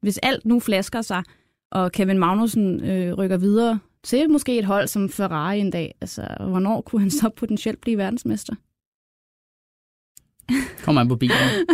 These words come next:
Speaker 2: vil jeg sige. Altså, det, det samme år, han rykker over et andet team, kan han potentielt blive det. Det, jeg tror, de færreste danskere er klar over, hvor god Kevin Magnussen i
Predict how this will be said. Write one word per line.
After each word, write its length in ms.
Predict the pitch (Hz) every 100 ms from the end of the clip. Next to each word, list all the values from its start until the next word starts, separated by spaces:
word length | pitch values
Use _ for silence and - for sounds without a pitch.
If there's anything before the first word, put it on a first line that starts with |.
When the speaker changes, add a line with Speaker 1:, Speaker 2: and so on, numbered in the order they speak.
| 311
Speaker 2:
vil 40 | 127
jeg 80 |
sige. 200 | 117 -
Altså, 180 | 117 127
det, 240 | 120 131 120
det 220 | 120 120
samme 220 | 147 185
år, 120 | 139
han 140 | 143 127
rykker 220 | 117 113
over 100 | 139
et 60 |
andet 180 | 120 135
team, 200 | 131 143
kan 100 | 147
han 100 | 120
potentielt 400 | 113 107 123 123
blive 180 | 120 117
det. 160 | 123 117
Det, 200 | 139 143
jeg 140 | 147
tror, 200 | - 190
de 100 | 180
færreste 460 | - 143 175 - 131
danskere 400 | 135 143 147 139
er 40 |
klar 220 | - 147
over, 260 | 113 139 139
hvor 260 | 127 120 113 -
god 220 | 147 139
Kevin 300 | - 131 123
Magnussen 380 | 113 120 131
i 60 | 131